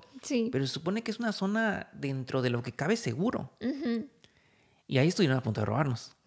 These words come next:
Speaker 1: Sí.
Speaker 2: Y ahí llevábamos todo nuestro equipo.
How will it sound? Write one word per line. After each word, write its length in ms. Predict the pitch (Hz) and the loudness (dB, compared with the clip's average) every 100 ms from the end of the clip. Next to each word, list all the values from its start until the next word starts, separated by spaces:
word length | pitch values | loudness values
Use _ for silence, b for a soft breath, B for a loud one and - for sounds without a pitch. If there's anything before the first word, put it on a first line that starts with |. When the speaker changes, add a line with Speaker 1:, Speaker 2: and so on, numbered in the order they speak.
| _ | _
Speaker 1:
Sí. 320 | - - 240 - _ _ _ | -8 -6 -6 -8 _ _ _
Speaker 2:
Y 120 | - 113 | 0 4
ahí 60 | |
llevábamos 520 | 127 175 165 190 180 | 6 4 2 0 -4
todo 220 | - 120 185 | 0 2 2
nuestro 220 | 220 - | 0 -4
equipo. 340 | - 113 104 | -2 -2 -4